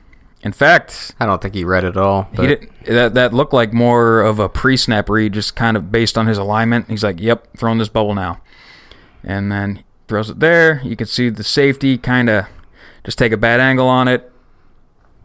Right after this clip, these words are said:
Speaker 1: Receiver turns that corner and makes a hell of a play. All right. We don't need to watch him celebrating like this on our field.
Speaker 2: Uh, if you don't like it, stop him.
Speaker 1: Fair enough.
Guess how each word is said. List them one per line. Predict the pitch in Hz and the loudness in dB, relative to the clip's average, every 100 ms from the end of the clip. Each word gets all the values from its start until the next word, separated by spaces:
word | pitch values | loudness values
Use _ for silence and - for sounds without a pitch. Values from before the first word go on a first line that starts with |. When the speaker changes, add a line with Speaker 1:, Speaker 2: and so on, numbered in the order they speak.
| - - | -20 -14
Speaker 1:
Receiver | - - 120 110 | -8 -2 0 0
turns | 117 117 110 | -2 -2 0
that | 101 | -2
corner | - 139 139 127 123 - - - | 0 0 2 0 -2 -10 -16 -6
and | 110 110 110 104 - - - - - - | -4 -2 -2 -4 -8 -20 -20 -20 -20 -8
makes | 98 101 | -4 -2
a | 98 | 0
hell | 98 | -2
of | |
a | 92 | -2
play. | 101 92 - - - - - - - - - - - - - - - - - - - _ - - - - - - - - - - - | -2 -2 -4 -12 -20 -20 -20 -20 -20 -20 -20 -20 -20 -20 -20 -20 -20 -20 -20 -20 -20 _ -20 -20 -18 -14 -14 -16 -20 -20 -20 -20 -18
All | - | -16
right. | - - - | -14 -16 -16
We | - - - - - - | -12 -10 -10 -12 -14 -10
don't | 101 | -8
need | 101 | -6
to | 98 | -2
watch | 98 107 | -2 -4
him | - | -6
celebrating | - 95 90 95 | -8 -6 -8 -8
like | 95 92 | -8 -8
this | 92 - | -6 -6
on | 95 | -6
our | 92 | -8
field. | - 95 95 - - - - - - - - - - | -4 -4 -4 -8 -14 -16 -20 -20 -20 -20 -20 -20 -12
Speaker 2:
Uh, | 95 98 117 | -8 -8 -8
if | 98 | -10
you | 101 | -6
don't | 104 | -2
like | 107 107 | 0 0
it, | 113 | -2
stop | - 101 98 | -2 0 0
him. | 87 87 - - _ _ _ _ _ _ | -4 -10 -14 -20 _ _ _ _ _ _
Speaker 1:
Fair | - - 170 | -10 -2 0
enough. | 123 - | 0 -2